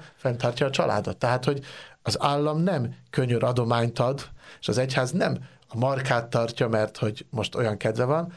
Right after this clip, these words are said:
hanem könyörgöm zokogva elvettek mindent, és most ez egy ilyen kárpótlás címe alatt azért, illetve, hogy olyan feladatokat lát el, ami, ami normatíva köteles,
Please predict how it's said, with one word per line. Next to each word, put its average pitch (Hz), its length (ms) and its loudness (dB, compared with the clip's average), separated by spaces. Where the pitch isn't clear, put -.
hanem - 340 -2
könyörgöm 113 500 0
zokogva 175 720 0
elvettek 120 640 0
mindent, 131 720 0
és - 200 -2
most 180 460 -2
ez 131 160 2
egy 131 140 0
ilyen 139 240 0
kárpótlás 117 720 0
címe 101 380 0
alatt 175 480 0
azért, 139 500 0
illetve, 160 800 0
hogy 135 300 -2
olyan 117 380 2
feladatokat 107 680 0
lát 117 280 2
el, 104 100 2
ami, 101 340 0
ami 127 280 0
normatíva 104 840 0
köteles, 127 640 -2